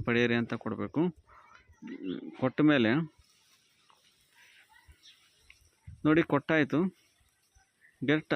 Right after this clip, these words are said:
ಆಧಾರ್ ಡೀಟೇಲ್ಸ್ ಅಂತ ಕೊಟ್ಟ ಮೇಲೆ ಅವ್ರ ಹೆಸರು ಬಂತು. ಮತ್ತು ಇಲ್ಲಿ ಸಿಂಪಲ್ಲಾಗಿ ಅವರ ತಂದೆ ಅಥವಾ ಗಂಡನ ಹೆಸರು ಮತ್ತು ಫೋಟೋ, ಫೋಟೋ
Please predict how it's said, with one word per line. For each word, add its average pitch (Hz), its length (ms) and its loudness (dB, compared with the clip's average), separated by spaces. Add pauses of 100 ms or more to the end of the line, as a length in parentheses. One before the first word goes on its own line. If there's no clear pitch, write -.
(160)
ಆಧಾರ್ 139 320 2
ಡೀಟೇಲ್ಸ್ 131 420 -2
ಅಂತ 123 100 -4 (100)
ಕೊಟ್ಟ 120 220 -4
ಮೇಲೆ 110 180 0 (640)
ಅವ್ರ 139 200 4
ಹೆಸರು 165 300 2
ಬಂತು. 135 240 2 (920)
ಮತ್ತು 170 260 2 (160)
ಇಲ್ಲಿ 180 200 6 (120)
ಸಿಂಪಲ್ಲಾಗಿ 170 580 4 (880)
ಅವರ 156 180 4 (160)
ತಂದೆ 175 320 4 (160)
ಅಥವಾ 170 300 2 (520)
ಗಂಡನ 151 380 4
ಹೆಸರು 131 320 0 (1080)
ಮತ್ತು 147 320 2 (500)
ಫೋಟೋ, 156 280 2 (1080)
ಫೋಟೋ 165 260 4